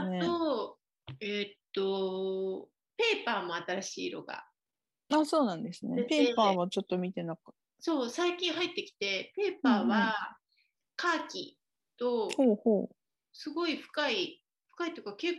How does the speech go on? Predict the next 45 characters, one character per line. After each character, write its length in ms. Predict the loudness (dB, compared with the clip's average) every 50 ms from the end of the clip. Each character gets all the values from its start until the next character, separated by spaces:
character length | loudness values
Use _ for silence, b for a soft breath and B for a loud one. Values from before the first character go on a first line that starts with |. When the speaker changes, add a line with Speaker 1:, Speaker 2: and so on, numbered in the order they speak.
| -6 -8
Speaker 2:
構、 480 | -6 -4 -2 -2 -4 -4 -6 -10 -14 _ b b b b b b b b b b _ _ _ _ _ _ _ _ _ _ _ _
ま 80 | -14 -10
あ、 20 |
で 100 | -8 -8
も 60 | -8 -8 -10 -10 -8 -8 -6
ま 140 | -6 -8 -8
あ、 140 | -10 -14 -18 _ _ _ _ _ _ -12
割 280 | -10 -10 -8 -10 -10
と、 460 | -8 -6 -6 -4 -4 -6 -6 -10 -14 _ -20 _ -16
う 20 |
ん、 200 | -14 -14 -12 -12
な 80 | -14 -14
ん 40 | -16
て 80 | -16 -18
言 100 | -18 -18
う 20 |
ん 20 | -18
だ 60 | -18
ろ 100 | -18 -20 -20
う 40 |
な。 60 | -20 -20 -20 _ _ _ _ _ _ _ _ _ _ _ _ _ _ _ _ _ _ _ _ _
暗 300 | -4 0 2 2 2 2
い 100 | 2 0
カ 140 | 0 0 0
ー 100 | 0 -2
キ 80 | -6
じ 100 | -8 -8
ゃ 40 | -6
な 120 | -6 -8 -8
く 100 | -10 -12
て、 500 | _ -6 -4 -4 -4 -4 -6 -10 -14 _ _ _ _ _
綺 120 | -4 -2 0
麗 160 | 0 0 -2
な 100 | -4 -6
カ 120 | -4 -4 -4
ー 100 | -4 -6
キ 220 | -8 -12 -14 -16 _ _ _ _ -2
と、 560 | 0 2 2 4 4 2 2 0 -2 -8 -14 _ _ -6
あ 120 | -6 -4
と 120 | -2 -2
薄 220 | -2 -2 0 0 -2
い 100 | -2 -2
ピ 160 | -2 -4 -4
ン 80 | -6 -8
ク。 200 | -10 -12 -12 -12